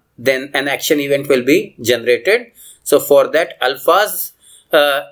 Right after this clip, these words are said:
action perform method will be called, and in that, alpha was pressed should be set to the label. So let's see, when I press to it, see, label got set to alpha was pressed. Similarly, when I click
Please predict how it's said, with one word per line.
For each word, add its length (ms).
action 420
perform 380
method 340
will 180
be 120
called, 340
and 240
in 240
that, 360
alpha 360
was 260
pressed 420
should 300
be 140
set 400
to 100
the 300
label. 420
So 180
let's 280
see, 360
when 260
I 120
press 380
to 80
it, 200
see, 360
label 300
got 160
set 300
to 180
alpha 280
was 240
pressed. 440
Similarly, 720
when 280
I 180
click 340